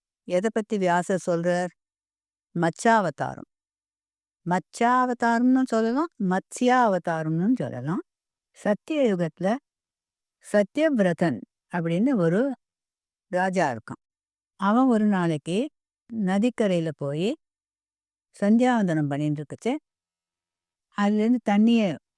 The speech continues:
கையில எடுக்கும்போது ஒரு குட்டி மீன் ஒண்ணு வருது கைக்குள்ள. அவன் அதை திருப்பி தண்ணியில போட்டுடுறான். அதுக்கப்புறம் திருப்பி அந்த மீன்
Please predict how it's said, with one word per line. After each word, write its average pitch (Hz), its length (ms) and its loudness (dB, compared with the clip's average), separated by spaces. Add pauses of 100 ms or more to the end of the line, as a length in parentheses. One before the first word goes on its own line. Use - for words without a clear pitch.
(160)
கையில 190 380 0
எடுக்கும்போது 165 460 -2 (420)
ஒரு 190 200 0 (120)
குட்டி 220 340 -2
மீன் 226 380 6
ஒண்ணு 170 240 0
வருது 139 300 -2 (380)
கைக்குள்ள. 151 360 -4 (680)
அவன் 254 200 2
அதை 240 220 4
திருப்பி 277 440 0
தண்ணியில 196 320 2 (100)
போட்டுடுறான். 127 480 -6 (1160)
அதுக்கப்புறம் 277 540 0
திருப்பி 285 260 -4
அந்த 240 240 2
மீன் 208 300 0